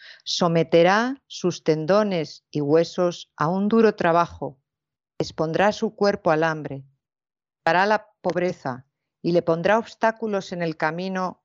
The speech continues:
a sus hazañas, con el objetivo de estimular su mente, endurecer su naturaleza y mejorar en todo aquello donde carece de competencia. Y no soy sádica,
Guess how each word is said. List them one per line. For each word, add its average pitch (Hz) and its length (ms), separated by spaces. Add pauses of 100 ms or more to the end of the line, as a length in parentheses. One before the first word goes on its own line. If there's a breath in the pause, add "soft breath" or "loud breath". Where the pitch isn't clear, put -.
(120)
a 165 100
sus - 280
hazañas, 143 800 (280)
con 160 180
el 156 120
objetivo 185 520
de 190 80
estimular 165 520
su 165 220
mente, 156 540 (680 soft breath)
endurecer 185 600
su - 140
naturaleza 170 880 (340)
y 180 100
mejorar 175 460
en 214 180
todo 185 320
aquello 170 480
donde 156 320
carece 165 400
de 156 100
competencia. 143 880 (600)
Y 185 180
no 175 300
soy 196 520
sádica, 139 760